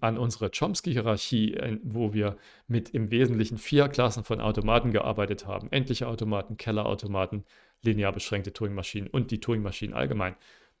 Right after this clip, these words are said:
dann, äh, wird Ihnen hier sicherlich fast schwindlig, wenn Sie drüber nachdenken, wie viele Klassen von Automaten ich jetzt auf einen Schlag hier definiert habe. Ja, für jede,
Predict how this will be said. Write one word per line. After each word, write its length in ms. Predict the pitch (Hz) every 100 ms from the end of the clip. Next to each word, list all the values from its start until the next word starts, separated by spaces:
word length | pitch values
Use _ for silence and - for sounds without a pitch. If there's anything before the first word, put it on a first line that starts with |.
| _
dann, 360 | 117 110 110 -
äh, 260 | 107 98 - _ _ _ _
wird 360 | 127 131 123 131
Ihnen 160 | 120 113
hier 240 | 110 110
sicherlich 580 | 104 95 104 98 - -
fast 260 | - 92 -
schwindlig, 400 | 127 120 110 110
wenn 100 | 107
Sie 100 | 104
drüber 240 | 113 101
nachdenken, 460 | 98 95 - 95 98
wie 100 | 110
viele 260 | - 104
Klassen 360 | 101 - - 110
von 180 | - 104
Automaten 560 | 110 104 104 107 110
ich 140 | 107 -
jetzt 180 | 107 101
auf 200 | 104 -
einen 180 | 110
Schlag 280 | 104 113 101
hier 100 | 104
definiert 480 | - - 110 - -
habe. 240 | - -
Ja, 80 | 60
für 160 | - 110
jede, 320 | 113 123 -